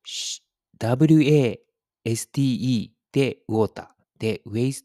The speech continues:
トウォーターっていうのが、ちょっと僕の英語の、あの、この発話がですね、全く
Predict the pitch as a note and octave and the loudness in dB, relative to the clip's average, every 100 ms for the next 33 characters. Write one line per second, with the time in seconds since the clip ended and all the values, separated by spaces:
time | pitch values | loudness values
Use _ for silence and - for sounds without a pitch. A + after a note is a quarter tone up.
0 | - A#2+ A#2+ A2+ - F2 - D2+ - - | -10 -6 -4 -4 -6 -12 -18 -20 -18 -8
1 | A#2+ - - - - - C#3 C#3+ A#2 G2+ | -6 -6 -10 -20 -20 -8 -2 0 0 -2
2 | - B2 C#3+ C#3+ C3 A#2+ A2+ _ - _ | 0 2 4 4 4 2 -2 _ -20 _
3 | - A2 A2 G#2+ - G#2+ G#2 G2 - - | -6 -4 -2 -4 -4 -6 -4 -6 -8 -14
4 | - C3 B2 A#2+ A2+ - F2+ F2+ - A#2 | -8 -4 -4 -4 -6 -8 -12 -12 -10 -4
5 | C3+ B2 | 0 0